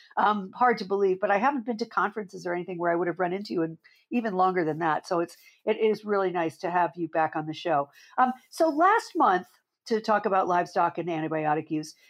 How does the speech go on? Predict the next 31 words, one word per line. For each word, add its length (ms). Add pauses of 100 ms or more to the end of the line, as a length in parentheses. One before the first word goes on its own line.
(120)
you 300
wrote 160
a 60
piece 360
for 140
Mother 240
Jones, 520
well, 120
actually 280
for 140
Wired, 560
which 220
got 160
picked 160
up 140
by 100
Mother 240
Jones, 380 (340)
that 160
pointed 320
out 240
that, 160 (120)
<clears throat> 340
well, 320 (280)
uh, 200
not 260
much 240
has 300
changed 560
since, 500
uh, 280